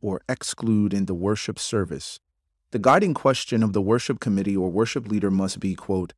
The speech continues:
"How is God honored in the use of gifts, talents, or creativity in worship?" end quote. A diverse and capable worship committee can help mitigate monotony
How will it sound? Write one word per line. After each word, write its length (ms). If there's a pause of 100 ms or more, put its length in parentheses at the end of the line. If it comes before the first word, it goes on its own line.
(340)
"How 240
is 120
God 320 (100)
honored 460
in 120
the 120
use 320
of 160
gifts, 560 (140)
talents, 680
or 140
creativity 800 (160)
in 160
worship?" 440 (260)
end 180
quote. 260 (1080)
A 100
diverse 580
and 100
capable 460
worship 360
committee 400
can 260
help 320
mitigate 560
monotony 680